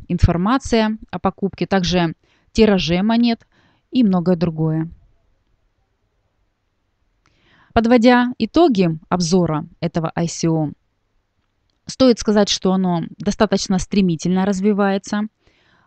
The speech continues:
а главное, уже прошла большую часть этапов реализации проекта, что, несомненно, завоёвывает доверие. В этом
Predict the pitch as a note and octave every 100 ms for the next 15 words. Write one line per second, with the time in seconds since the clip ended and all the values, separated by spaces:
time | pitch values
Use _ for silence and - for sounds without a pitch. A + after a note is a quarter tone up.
0 | - F#3 F#3+ F3+ F3+ G#3+ C#4+ C4 B3+ B3
1 | B3+ A#3+ - - E3 F#3+ G#3 F#3+ - F3+
2 | G#3 F3+ F#3 F#3 - E3 - E3 - -
3 | A3 A3+ A3 A3+ - _ _ _ _ _
4 | - G3 G#3 G#3+ G3 G3 - F#3 F3+ F3+
5 | F3+ - F3 F3+ _ - - - A#3 -
6 | _ F#3+ A#3 - A3+ G#3+ E3 D#3 D#3 C#3+
7 | - - D#3+ E3+ F3+ G#3+ G3 E3+ E3 D3+
8 | E3+ D3+ D3 D3 D3+ D#3+ _ _ _ _
9 | _ _ _ _ _ _ _ _ _ G3+
10 | D#4 -